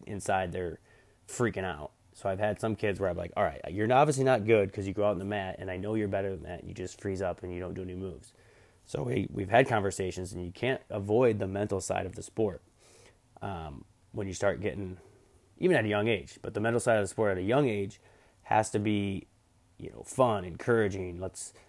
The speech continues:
try to get better. Let's enjoy this. And, and even when they're older too, but specifically when you get older, you,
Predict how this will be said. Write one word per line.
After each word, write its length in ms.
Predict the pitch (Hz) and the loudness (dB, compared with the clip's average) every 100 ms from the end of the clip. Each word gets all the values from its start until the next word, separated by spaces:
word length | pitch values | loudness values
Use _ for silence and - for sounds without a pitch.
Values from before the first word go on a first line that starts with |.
| - _ | -20 _
try 140 | - 101 | 0 2
to 80 | 95 | 2
get 160 | 78 | 0
better. 260 | 117 117 98 | 4 4 4
Let's 220 | 101 - | 0 -4
enjoy 400 | 98 104 110 110 | -4 2 6 6
this. 480 | 95 78 - - - _ _ - | 2 -4 -12 -14 -16 _ _ -10
And, 100 | - | -6
and 120 | - 196 | 2 6
even 280 | 190 160 | 8 8
when 100 | 151 | 6
they're 120 | 139 127 | 6 4
older 180 | 127 107 | 4 2
too, 260 | - 113 | 2 0
but 220 | 87 87 - - _ | 0 -8 -10 -20 _
specifically 420 | - - - 160 120 | -14 -2 4 6 6
when 120 | 104 | 4
you 40 | |
get 80 | 101 | 4
older, 400 | 117 107 98 90 - | 4 4 2 -4 -6
you, 120 | 104 | -8